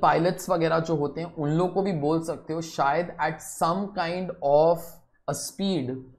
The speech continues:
fuel consumption is less, अगर ऐसा है try to be doing that। So whatever other things, try to reduce the consumption of the fuel, that is something that is important। Apart from that, in this particular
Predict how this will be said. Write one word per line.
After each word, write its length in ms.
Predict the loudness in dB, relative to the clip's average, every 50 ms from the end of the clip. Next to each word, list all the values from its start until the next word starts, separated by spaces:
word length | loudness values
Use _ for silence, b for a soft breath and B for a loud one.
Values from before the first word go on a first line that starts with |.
| _ _ -20 -6
fuel 320 | -2 0 2 2 2 2 2
consumption 560 | 2 2 2 2 2 2 0 0 -2 -2 -2 -2
is 120 | -2 0 0
less, 240 | 0 0 0 -2 -4 -6 -4
अगर 260 | -2 0 0 0 0 0
ऐसा 300 | -2 -2 -2 0 0 0
है 220 | 2 2 0 0
try 140 | 0 0 -2
to 140 | -2 -2 -4
be 140 | -6 -6 -6 -6
doing 160 | -6 -4 -4 -4
that। 180 | -4 -4 -2 0
So 80 | 2 2 2 4 6 8
whatever 400 | 8 8 8 6 6 8 8 8
other 240 | 8 8 8 6 6 4 2
things, 200 | -2 -2 -4 -8 b b b b b b 4
try 140 | 4 6 6 6 4
to 100 | 2 2 2
reduce 420 | 2 2 2 2 0 2 0 0 0
the 140 | -2 -2 0 0 0
consumption 560 | 0 0 0 0 0 -2 -2 -4 -4 -4 -4
of 160 | -4 -2 -2
the 100 | -4 -4 -4
fuel, 260 | -4 -2 -2 0 -2 -2 -2
that 180 | -2 -2 -2
is 140 | -4 -4 -4 -4
something 340 | -2 -2 -2 -2 -4 -4 -2
that 120 | -4 -2
is 60 | -2 -2
important। 460 | -2 0 0 -2 -4 -4 -6 -12 -16 -18 -20 b b b b b b b b b b b 10
Apart 320 | 12 12 12 12 12 12 10 8 8
from 200 | 8 8 10 8
that, 260 | 8 8 8 6 4
in 160 | 2 4 4
this 200 | 6 4 4 4 4
particular 460 | 4 4 2 0 -2 0 0 0 0